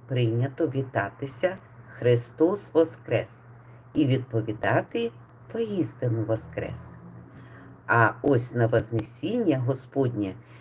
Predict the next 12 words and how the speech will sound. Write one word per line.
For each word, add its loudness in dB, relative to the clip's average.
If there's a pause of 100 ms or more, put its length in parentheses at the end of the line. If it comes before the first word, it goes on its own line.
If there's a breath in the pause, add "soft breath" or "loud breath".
(140)
віряни 2
повертаються 0
до 2 (220)
звичного -2
привітання: -4 (420 loud breath)
«Слава -2 (100)
Ісусу -6 (100)
Христу», -8 (460 loud breath)
на 0
яке 0
потрібно -4
відповісти: -4